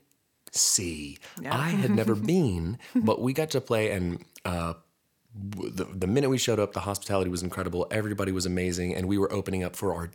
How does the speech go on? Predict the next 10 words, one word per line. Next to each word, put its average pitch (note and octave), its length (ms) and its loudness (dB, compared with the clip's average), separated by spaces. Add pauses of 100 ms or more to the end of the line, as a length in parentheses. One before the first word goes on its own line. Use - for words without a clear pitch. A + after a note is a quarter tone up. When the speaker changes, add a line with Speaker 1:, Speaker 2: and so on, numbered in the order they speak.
(160)
Speaker 1:
dear G#3 500 -2
Speaker 2:
Dear B3+ 840 -10
Speaker 1:
friends. F#2 720 -4 (100)
Speaker 2:
Dear B3 160 -2
new A#3 200 2
friends. D#3 520 -8
Speaker 1:
Friend G#3 360 2
of E3+ 80 4
the C#3+ 60 2
pod, F2+ 600 -2